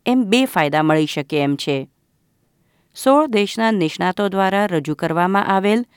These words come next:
લેન્સેટ રિપોર્ટ સૂચવે છે કે બે હજાર પચાસ સુધીમાં દુનિયાની વસ્તી દસ અબજ થઈ ગઈ હશે અને જો આપણે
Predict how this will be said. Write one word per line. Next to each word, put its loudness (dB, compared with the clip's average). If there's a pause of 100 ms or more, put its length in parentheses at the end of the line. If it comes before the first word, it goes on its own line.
(320)
લેન્સેટ 0
રિપોર્ટ 0
સૂચવે 0
છે -2 (400)
કે -2
બે 0
હજાર 2
પચાસ -2
સુધીમાં -2 (420)
દુનિયાની 2
વસ્તી -4
દસ -2 (100)
અબજ 0
થઈ -2
ગઈ 0
હશે -2 (440)
અને 4
જો 2
આપણે 0